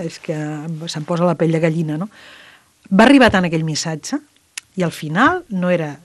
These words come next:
Ella va explicar la vivència, com ella les va acollir, quin era el posicionament que, de cada una d'elles, com, com, eh, sortir d'aquesta societat, eh, que les esclavitza, que no les deixa pensar, que no les deixa...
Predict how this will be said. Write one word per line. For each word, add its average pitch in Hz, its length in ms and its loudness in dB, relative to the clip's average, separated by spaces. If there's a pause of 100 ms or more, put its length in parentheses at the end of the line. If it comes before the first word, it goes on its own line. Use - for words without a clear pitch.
(140)
Ella 202 320 -4
va 233 80 0
explicar 220 480 -2
la 190 160 2
vivència, 175 640 -2 (120)
com 202 240 2
ella 190 180 -2
les 202 240 0
va 170 100 4
acollir, 165 400 -2 (480)
quin 214 240 6
era 214 400 2 (160)
el 180 80 -6
posicionament 175 560 -4
que, 214 80 -2
de 185 160 -4
cada 175 180 0
una 175 220 0
d'elles, 170 400 -2 (480)
com, 226 300 4 (260)
com, 233 260 4
eh, 185 460 0
sortir 208 540 -2 (100)
d'aquesta 196 640 -2
societat, 185 720 -2 (320)
eh, 175 540 -10 (560)
que 165 100 -8
les 147 220 -8
esclavitza, 180 800 -4
que 180 160 -6
no 170 160 -4
les 185 160 -4
deixa 185 240 -2
pensar, 180 480 -4
que 170 100 -10
no 165 160 -6
les 165 140 -6
deixa... 165 160 -10